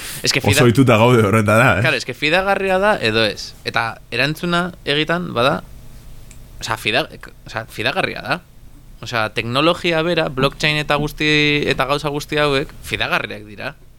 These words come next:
Speaker 1: Eta, osea, badakate beraien logika bat. Kontua da, claro, bilakatzen dela,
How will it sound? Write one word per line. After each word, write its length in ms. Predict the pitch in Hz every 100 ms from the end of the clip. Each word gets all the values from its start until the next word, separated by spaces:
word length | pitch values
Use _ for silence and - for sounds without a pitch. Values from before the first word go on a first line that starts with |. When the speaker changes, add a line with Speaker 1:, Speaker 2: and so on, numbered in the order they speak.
| - - 117
Speaker 1:
Eta, 320 | 110 104 95
osea, 380 | 104 104 101 - - - - -
badakate 560 | - 113 147 120 107 107
beraien 480 | 107 110 104 104 101 -
logika 540 | 113 110 101 104 - 101
bat. 220 | 135 - - - - - -
Kontua 380 | 123 120 139 123
da, 220 | 107 98 - - - - - - - - - - -
claro, 180 | 123 104 - - - - - - - -
bilakatzen 560 | 113 107 117 127 127 123
dela, 220 | 139